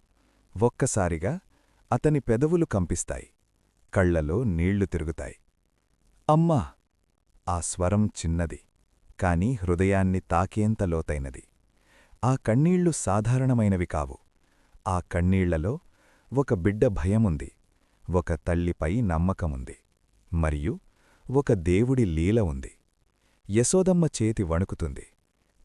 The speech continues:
కర్ర నేలపై పడిపోతుంది. ఆమె కళ్లల్లో కూడా నీళ్లు. "నేనితన్ని ఎలా కొడతాను? ఇతనే నా ప్రాణం కదా!" ఆమె కృష్ణుణ్ణి దగ్గరకు తీసుకుంటుంది. ఆ కన్నీళ్లను తుడుస్తుంది.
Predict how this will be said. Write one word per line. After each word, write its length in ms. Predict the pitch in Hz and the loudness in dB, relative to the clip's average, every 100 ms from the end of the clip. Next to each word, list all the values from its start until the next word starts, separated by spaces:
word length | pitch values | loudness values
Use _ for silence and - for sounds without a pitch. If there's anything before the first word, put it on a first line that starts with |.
| - | 0
కర్ర 300 | 98 92 98 | 2 2 2
నేలపై 520 | 80 80 85 82 110 | 2 0 0 0 -2
పడిపోతుంది. 680 | - 85 80 78 73 - - _ _ _ _ _ _ 104 | -2 -4 -4 -8 -10 -14 -18 _ _ _ _ _ _ -2
ఆమె 260 | 110 110 | 2 2
కళ్లల్లో 540 | - 92 101 120 117 110 | 2 0 2 2 2 0
కూడా 340 | - 87 101 | 0 0 2
నీళ్లు. 400 | 110 87 76 - - _ _ _ _ _ _ _ - | 2 2 -2 -8 -16 _ _ _ _ _ _ _ 0
"నేనితన్ని 580 | 107 123 127 117 123 117 | 4 4 4 4 4 4
ఎలా 280 | 95 101 147 | 4 4 2
కొడతాను? 520 | 139 120 127 139 185 _ _ _ - | 0 0 0 0 -4 _ _ _ -8
ఇతనే 380 | 95 104 165 175 | -4 2 2 4
నా 140 | 170 135 | 2 0
ప్రాణం 440 | - 98 147 180 | 0 2 2 0
కదా!" 320 | 131 101 85 - _ _ _ _ _ _ | 0 0 -2 -6 _ _ _ _ _ _
ఆమె 260 | 98 98 90 | 2 2 0
కృష్ణుణ్ణి 580 | - 90 - 110 101 135 | -2 -6 -2 0 2 0
దగ్గరకు 480 | 90 80 104 110 - | 0 0 0 -2 -2
తీసుకుంటుంది. 640 | 87 - 85 76 67 71 - _ _ _ _ _ - | -6 -4 -6 -6 -10 -12 -20 _ _ _ _ _ -2
ఆ 120 | 87 | -2
కన్నీళ్లను 680 | 80 87 87 107 101 90 123 | 0 0 2 2 2 0 0
తుడుస్తుంది. 640 | - 92 87 - 69 - | -2 -2 -4 -8 -10 -12